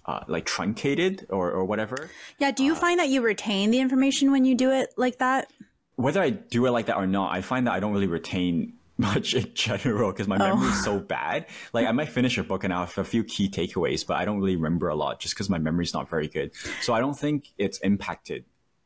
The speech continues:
Speaker 2: Mm-hmm.
Speaker 1: by the fact that I read, um, in little chunks. Yeah, like, for example, I was talking to my sister about this, and she reads a lot of books. Actually, I wanna brag on her behalf 'cause it's just wild. Uh,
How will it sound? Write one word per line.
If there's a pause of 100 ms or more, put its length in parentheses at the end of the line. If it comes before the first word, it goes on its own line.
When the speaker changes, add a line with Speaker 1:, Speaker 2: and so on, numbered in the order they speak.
Speaker 2:
Mm-hmm.
Speaker 1:
by
the
fact
that
I
read, (240)
um,
in
little
chunks. (460)
Yeah,
like,
for
example,
I
was
talking
to
my
sister
about
this,
and
she
reads
a
lot
of
books.
Actually,
I
wanna (140)
brag
on
her
behalf
'cause
it's
just
wild. (560)
Uh,